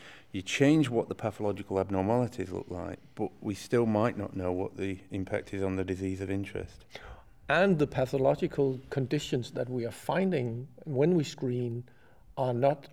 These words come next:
Speaker 2: all of them giving, uh, resulting in final cancer. And there's, and when we start vaccinating, we're only vaccinating against those that develop into cancer.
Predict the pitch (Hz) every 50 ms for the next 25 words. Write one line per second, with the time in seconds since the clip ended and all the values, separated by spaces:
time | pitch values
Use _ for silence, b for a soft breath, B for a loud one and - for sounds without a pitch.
0 | - - 139 147 151 156 156 151 147 135 127 135 131 123 123 123 123 120 - -
1 | - - - - - - - 139 123 131 127 123 123 123 123 143 196 - 131 127
2 | 123 120 117 - - - 151 - - 139 139 135 127 120 117 110 - 113 113 120
3 | 127 123 117 - - 139 156 165 165 - - - 92 - - b b b b b
4 | b b - 127 120 139 143 139 147 147 - - 139 - - 147 139 131 127 139
5 | 135 135 131 127 - - 160 - - 139 143 147 143 - - - 156 143 135 139
6 | 160 185 185 - 175 151 151 160 160 B B B B - 135 131 127 131 131 135
7 | 139 123 110 127 120 - - - - 139 123 123 123 131 131 127 117 113 - 117
8 | 123 120 - - 120 120 117 117 - - 123 120 120 - - - - 120 117 127
9 | 135 156 - - - 135 120 - 131 - - - 151 190 190 - - - -